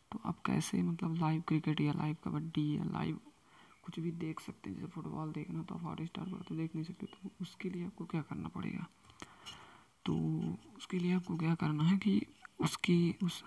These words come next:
उसके लिए एक app download करना है, जिसकी link मैं आपको description में दे दूँगा। चलिए पहले मैं उसके बारे में बता देता हूँ आपको। सबसे पहले आपको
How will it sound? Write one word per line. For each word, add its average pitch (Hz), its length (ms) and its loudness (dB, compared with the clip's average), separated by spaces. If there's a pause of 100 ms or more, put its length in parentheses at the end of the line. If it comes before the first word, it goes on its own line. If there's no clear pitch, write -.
(200)
उसके - 300 -6
लिए 165 160 -2
एक 170 80 -6 (120)
app 170 180 -4
download - 380 -6
करना - 260 -4
है, 185 60 0
जिसकी 175 300 4
link 156 180 8
मैं 143 120 6
आपको - 200 0
description - 480 2
में - 120 2
दे - 120 4
दूँगा। - 280 -2 (180)
चलिए 147 220 0
पहले 147 220 0
मैं 143 80 -4
उसके 147 200 -4
बारे 143 160 2
में 143 80 0
बता 139 180 -2
देता - 280 -6
हूँ - 80 -8
आपको। - 260 -14 (680)
सबसे - 220 -6
पहले - 380 -4
आपको - 440 -4